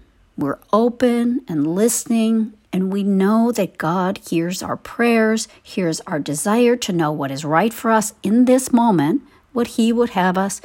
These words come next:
see and know and do and be.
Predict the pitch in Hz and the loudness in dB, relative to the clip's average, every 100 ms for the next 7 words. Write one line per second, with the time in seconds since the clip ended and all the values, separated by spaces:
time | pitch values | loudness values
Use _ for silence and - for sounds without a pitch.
0 | - - - - 208 208 208 208 - _ | -14 -8 -4 0 2 2 0 -2 -12 _
1 | 170 165 156 220 220 220 220 220 - _ | -10 -4 -2 2 4 4 2 -2 -12 _
2 | _ _ - 170 156 - 214 214 214 214 | _ _ -10 -6 -4 0 2 2 0 0
3 | 208 - _ _ - 185 160 165 165 143 | -4 -12 _ _ -8 -6 -4 -4 -2 -4
4 | - | -6